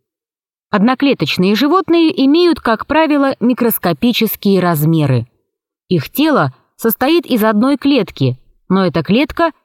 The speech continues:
целостный организм, ведущий самостоятельное существование. Живут они во всех водоемах – от луж до океанов, во влажной почве, в органах растений,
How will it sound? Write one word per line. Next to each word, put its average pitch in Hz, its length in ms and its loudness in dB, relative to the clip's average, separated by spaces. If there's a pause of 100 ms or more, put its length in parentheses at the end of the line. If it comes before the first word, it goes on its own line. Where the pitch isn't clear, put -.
(140)
целостный 240 560 0
организм, 190 800 0 (300)
ведущий 208 720 0
самостоятельное 165 1040 0
существование. 135 1080 0 (600)
Живут 160 560 0
они 269 380 2
во 175 200 0
всех 165 320 -2
водоемах – 196 800 0 (260)
от 156 220 -4
луж 247 340 0 (260)
до 208 160 -2
океанов, 151 680 0 (440)
во 202 100 0
влажной 285 380 0
почве, 156 560 -2 (280)
в 185 80 -2
органах 240 400 0
растений, 240 720 0